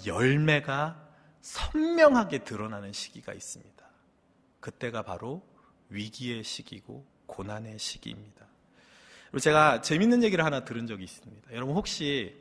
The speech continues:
명품 가방이랑 가짜 짝퉁 가방이랑 언제 구별이 되는지 혹시 들어보신 적 있습니까? 잘 모르시네요. 비가 오면 구별이 된다고 합니다.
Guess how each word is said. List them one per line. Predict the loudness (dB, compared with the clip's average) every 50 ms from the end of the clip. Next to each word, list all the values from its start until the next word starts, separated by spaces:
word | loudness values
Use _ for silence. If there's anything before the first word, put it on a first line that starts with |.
| -20 _ _ _ _ _ _ _ _ -8
명품 | 0 4 8 8 8 8 6 2 2 4 6 6 6 6
가방이랑 | 4 2 2 4 4 4 4 2 -2 -2 -2 -2 -2 -4 -6 -8 -12 -16 -20 _ _ _ _ _ _ _ _ _ _ _ _ _ _ _ _ _ -6
가짜 | -2 -2 -2 -2 -2 -2 2 4 4 4 4 0 -6 -10 -6
짝퉁 | -2 0 0 0 0 -2 0 2 2 2 2
가방이랑 | 0 0 0 -2 -4 -6 -6 -8 -8 -8 -8 -8 -12 -16 _ _ -20 -20 -20 -12 -4
언제 | 0 4 6 8 8 8 8 8 6 6 4
구별이 | 4 -2 -4 -2 -2 0 -2 -2 -6 -8
되는지 | -8 -10 -10 -10 -10 -14 -14 -16 -18 -18
혹시 | -16 -14 -12 -12
들어보신 | -12 -10 -10 -10 -10 -10 -10 -10 -10 -10
적 | -10 -10 -12 -14
있습니까? | -16 -18 -18 -18 -20 -20 -20 -20 _ _ _ _ _ _ _ _ _ _ _ _ _ _ _ _ _ _ _ _ _ _ _ _ _ _ _ _ _ _ _ _
잘 | _ -18 -16 -14
모르시네요. | -12 -12 -12 -10 -10 -10 -10 -10 -12 -12 -12 -14 -14 -18 -20 _ _ _ _ _ _ _ _ _ _ _ _ _ _ _ _ _ _ _ _ _ _ _
비가 | -2 2 2 4 6 8 8
오면 | 10 8 8 6 4 2 0 0 -2
구별이 | -6 -6 -6 -6 -6 -6 -6 -8
된다고 | -10 -10 -12 -10 -12 -12 -14 -14 -18
합니다. | -18 -18 -20 -20 -20 -20 -20 -20 -20